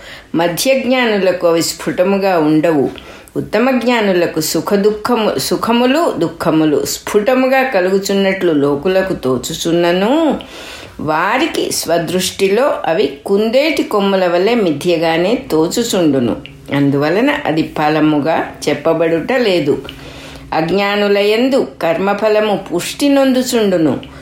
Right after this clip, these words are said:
సుఖము కలుగుటకు పూర్వము "నాకు ఇట్టి సుఖము రాగలదు" అని, దానిని అనుభవించిన తర్వాత ఇట్టి సుఖము కలిగినది అని అజ్ఞానులు చాలా కాలము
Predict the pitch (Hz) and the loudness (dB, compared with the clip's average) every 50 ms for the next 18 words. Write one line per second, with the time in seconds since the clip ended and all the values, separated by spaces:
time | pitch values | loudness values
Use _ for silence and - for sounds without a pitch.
0 | - - - - - - - - - 208 208 214 220 214 214 202 190 185 185 185 | -18 -12 -8 -8 -6 -4 -4 -2 -2 0 0 0 0 0 0 2 2 2 2 2
1 | 180 180 175 175 - 160 143 - 190 214 233 233 247 233 220 185 147 - - - | 2 2 0 0 0 -4 -4 0 0 2 2 2 2 2 2 0 0 -2 -4 -4
2 | - 151 151 156 156 156 156 175 165 160 151 - - 175 170 - - 180 180 - | -4 -2 0 0 0 0 0 0 0 0 0 0 0 0 0 0 -2 -2 -2 0
3 | 214 220 214 208 185 160 160 151 151 160 165 180 180 175 175 170 170 170 180 180 | 0 0 0 2 2 2 0 0 0 0 0 0 2 2 2 0 2 2 2 0
4 | 180 - 147 151 151 151 151 151 151 151 143 - - - - - - - - - | 0 0 0 2 4 4 4 4 4 4 2 0 -6 -12 -18 -20 -20 -20 -20 -20
5 | - - - 147 180 190 196 202 208 214 208 190 165 160 165 175 196 220 214 233 | -12 -10 -4 -2 0 0 2 2 2 2 2 2 0 0 0 0 0 0 2 2
6 | 240 254 254 302 285 294 277 247 - 233 220 220 214 208 208 202 - 196 180 170 | 0 0 0 2 2 2 0 0 0 0 0 2 2 0 0 0 0 0 0 0
7 | - - - 185 185 - 175 175 - 247 240 233 208 208 - 180 175 175 185 185 | -2 -4 -4 -4 -2 -2 -4 -2 -2 -2 0 0 -2 -2 -2 0 0 2 2 2
8 | 196 190 180 175 175 170 180 180 - - - 160 156 156 156 156 156 156 151 151 | 0 0 2 0 0 0 0 0 -2 -2 -4 -2 0 2 2 4 2 2 2 2
9 | 151 147 - - - - - - - - - 143 151 156 147 180 202 202 214 233 | 0 -2 -4 -12 -20 -20 -20 -20 -20 -8 -4 -4 -2 -2 -2 -2 -2 0 0 2
10 | 254 277 285 269 214 - - - - 170 160 139 143 175 202 226 247 247 254 240 | 2 2 2 0 -2 -2 -4 -4 -4 -2 -2 0 0 0 0 0 0 0 -2 0
11 | 233 240 247 269 285 285 262 175 | 0 0 0 0 0 0 -2 -4